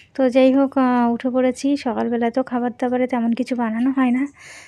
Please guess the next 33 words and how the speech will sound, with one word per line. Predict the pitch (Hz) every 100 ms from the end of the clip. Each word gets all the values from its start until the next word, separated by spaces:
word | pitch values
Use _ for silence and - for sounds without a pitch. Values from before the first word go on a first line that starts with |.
| _
তাই | - 254
আর | 233
কি | 233
আর | 254 -
সমস্যা | 240 233 226 -
নেই। | 240 254 277 - - - _ _
দুধ, | 233 247 240 226
হরলিক্স | 233 226 233 233
এসব | 247 240 240 220
দিয়েই | - 254
চলবে। | 254 254 233 226 269 -
তারপরে | - 233 233 247
ভাত | 240 240 -
বসিয়ে | 254 262 254
দেবো | 262 320 -
পরপর। | 233 214 247 254 - _ _ - _ - - - _
চলে | 269 254
এসেছি | 262 - 311
বিছানা | 294 285 285
তোলার | 285 285 277
জন্য, | 285 269 269 269
ভাবলাম | 262 240 247
একটু | 247 247 - 320 - _ - - - _
মোছামুছি | 254 247 254 247 240 240
করে | - 233 233
নিই। | 233 247 - -
এদিকটা | 247 254 - 254
বেশ | 254 247
কয়েকদিন | - 262 254 226 262
হলো | 254 269
মোছামুছি | 254 240 254 254 -
করা | 262 247 254
হয়নি, | 262 247 233